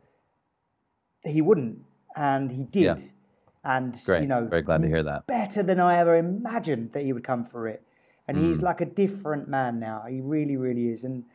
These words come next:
Speaker 1: you know, the,
Speaker 2: Wonderful.
Speaker 1: the secret that he said to me was, you know, just turn the attention away from yourself.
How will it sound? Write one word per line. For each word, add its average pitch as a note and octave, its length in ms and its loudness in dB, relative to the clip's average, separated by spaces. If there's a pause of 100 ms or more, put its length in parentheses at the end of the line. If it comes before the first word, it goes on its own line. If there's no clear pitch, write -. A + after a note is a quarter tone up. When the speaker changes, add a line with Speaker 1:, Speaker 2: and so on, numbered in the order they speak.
(320)
Speaker 1:
you E3+ 80 2
know, - 0 -
the, C#3+ 60 2
Speaker 2:
Wonderful. B2+ 280 -4
Speaker 1:
the D3+ 100 -6
secret F3 340 0
that D3+ 100 -4
he D3+ 120 0
said C#3+ 200 -4
to C3+ 80 -8
me C3 160 -2
was, B2 200 -4
you C3+ 60 -4
know, B2 120 -2
just C3 240 -10
turn C#3+ 200 2
the C3 80 0
attention B2+ 400 -4
away B2 240 -2
from B2 220 -8
yourself. A#2+ 520 -6